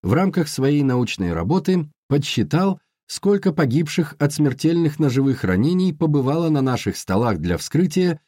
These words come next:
в период с две тысячи пятого по две тысячи пятнадцатый год. Большинство из них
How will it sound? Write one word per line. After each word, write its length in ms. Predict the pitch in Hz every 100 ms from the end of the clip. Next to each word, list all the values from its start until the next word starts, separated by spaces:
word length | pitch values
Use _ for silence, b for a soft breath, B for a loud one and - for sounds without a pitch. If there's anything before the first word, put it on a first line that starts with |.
| _ _
в 80 | _
период 400 | - 135 196 170
с 80 | 123
две 200 | 123 147
тысячи 420 | 165 143 104 -
пятого 480 | - 170 165 180 165
по 180 | - 151
две 180 | 143 135
тысячи 440 | 165 151 175 196
пятнадцатый 720 | 185 151 123 110 - 101 101
год. 340 | 76 - _ _ _ _ _ _ _ -
Большинство 540 | 104 107 120 110 104
из 200 | 90 82
них 320 | 139 110 -